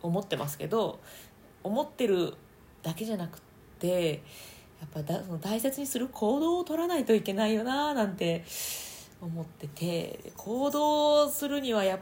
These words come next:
ぱりね、時間は有限だし、心の余裕も有限だし、なんかね、なんかその辺で今、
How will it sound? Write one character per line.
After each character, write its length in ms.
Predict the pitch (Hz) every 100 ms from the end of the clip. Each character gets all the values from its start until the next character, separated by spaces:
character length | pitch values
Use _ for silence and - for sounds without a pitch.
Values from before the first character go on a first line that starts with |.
| -
ぱ 120 | 214
り 260 | 196 175 - - - -
ね、 180 | 233 226
時 160 | 175 190
間 240 | 185 175
は 80 | 175
有 240 | 170 180
限 220 | 175 180 170
だ 100 | 170
し、 400 | - 202 339 415 - -
心 360 | - 175 185 180
の 80 | 175
余 200 | 175 175
裕 140 | 175
も 160 | 175 170
有 220 | 190 190
限 180 | 185 170
だ 140 | 180
し、 320 | - 226 392 - - - - - - - - - - - - - -
な 60 | 160 151
ん 40 | 151
か 120 | - 143
ね、 320 | 165 262 - -
な 120 | 160
ん 40 |
か 100 | 160
そ 100 | -
の 80 | 170
辺 180 | 190 233
で 80 | 262
今、 240 | 302 -